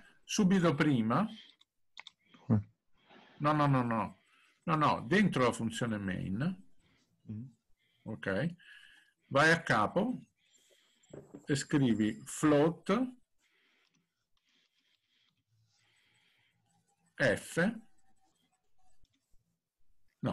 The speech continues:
Speaker 2: Ah, sì.
Speaker 1: float F è il nome della variabile,
Speaker 2: Mm.
Speaker 1: uguale rand aperta parentesi, chiusa parentesi.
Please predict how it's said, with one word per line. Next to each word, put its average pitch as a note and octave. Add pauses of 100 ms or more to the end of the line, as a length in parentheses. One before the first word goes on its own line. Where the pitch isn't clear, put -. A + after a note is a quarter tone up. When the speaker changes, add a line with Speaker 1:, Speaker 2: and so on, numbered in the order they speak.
Speaker 2:
Ah, A2
sì. A2 (240)
Speaker 1:
float A2
F A#2 (420)
è A2
il F2
nome G2+
della F2
variabile, F2 (140)
Speaker 2:
Mm. A2 (640)
Speaker 1:
uguale D#3+ (2500)
rand D#3
aperta C3
parentesi, C3+
chiusa G2
parentesi. E2